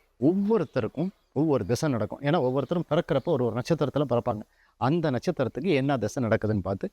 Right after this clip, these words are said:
அந்த தசாநாதனுக்கு உண்டான அதி தேவதை, அந்த அதி தேவதைக்கு உண்டான எந்திரங்கள், அந்த எந்திரத்தை கண்டுபிடிச்சி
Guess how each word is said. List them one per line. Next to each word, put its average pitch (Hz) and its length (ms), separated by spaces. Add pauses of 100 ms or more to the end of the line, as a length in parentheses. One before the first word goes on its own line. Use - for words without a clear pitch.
(220)
அந்த 170 400
தசாநாதனுக்கு 127 880
உண்டான 113 520
அதி 139 320
தேவதை, 127 460 (320)
அந்த 123 200
அதி 160 220
தேவதைக்கு 135 580
உண்டான 123 520 (840)
எந்திரங்கள், 135 520 (400)
அந்த 131 220
எந்திரத்தை 147 440
கண்டுபிடிச்சி 117 540